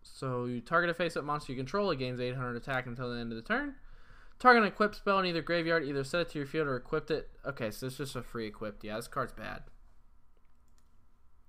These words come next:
Synchro Zone. Um, so actually,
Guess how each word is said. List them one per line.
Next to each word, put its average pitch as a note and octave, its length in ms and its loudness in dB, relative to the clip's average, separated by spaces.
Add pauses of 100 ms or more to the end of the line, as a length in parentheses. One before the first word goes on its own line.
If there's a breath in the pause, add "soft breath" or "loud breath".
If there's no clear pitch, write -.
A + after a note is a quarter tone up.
(1160 soft breath)
Synchro C3 880 2
Zone. A2 840 0 (1200 soft breath)
Um, C#3+ 360 2
so D#3+ 260 2
actually, B3 460 6